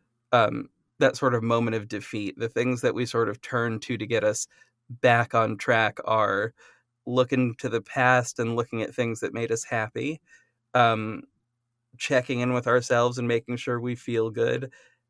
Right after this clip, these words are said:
and then being honest about, like, observing what happened and taking that into account, and then channeling that into something different and even better.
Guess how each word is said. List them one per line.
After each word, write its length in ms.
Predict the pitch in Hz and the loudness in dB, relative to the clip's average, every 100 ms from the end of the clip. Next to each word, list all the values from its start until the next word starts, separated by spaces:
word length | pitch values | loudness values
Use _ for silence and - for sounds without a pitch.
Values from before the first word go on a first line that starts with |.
| _ | _
and 460 | 135 131 135 135 135 - _ - | 4 6 6 2 -2 -12 _ 2
then 540 | 131 135 139 139 127 - _ _ _ _ _ _ _ - 123 | 6 6 6 4 0 -10 _ _ _ _ _ _ _ -18 -2
being 300 | 135 131 135 | 2 4 4
honest 460 | 117 123 139 135 151 | 4 4 4 0 0
about, 440 | 127 135 135 135 - - | 2 4 4 2 -4 2
like, 240 | 139 135 - | 4 4 4
observing 840 | 135 117 117 123 123 131 131 131 | 2 2 0 0 2 2 2 0
what 220 | 123 123 - | 4 4 4
happened 640 | 117 113 127 143 170 175 - | 0 0 0 -2 -4 -6 2
and 440 | 127 120 120 123 120 - - _ - | 4 4 0 -4 -8 -18 -20 _ -4
taking 340 | - 117 135 | -2 0 0
that 140 | 123 120 | 0 0
into 180 | 117 120 | -2 -4
account, 400 | 120 123 156 - _ | -2 -2 -4 -8 _
and 160 | 139 147 | -2 0
then 300 | 156 156 151 | 0 -2 -6
channeling 500 | - 160 165 165 165 | -4 -4 -2 -4 -4
that 180 | 160 - | -4 -4
into 180 | 151 151 | -4 -4
something 600 | - 147 143 151 147 139 131 | -4 -6 -6 -6 -4 -6 -6
different 480 | 135 135 143 139 135 - | -8 -6 -6 -6 -8 -6
and 300 | 127 131 131 | -4 -4 -6
even 360 | 117 135 135 131 | -6 -6 -6 -6
better. 420 | 120 - - 117 | -4 -6 -6 -10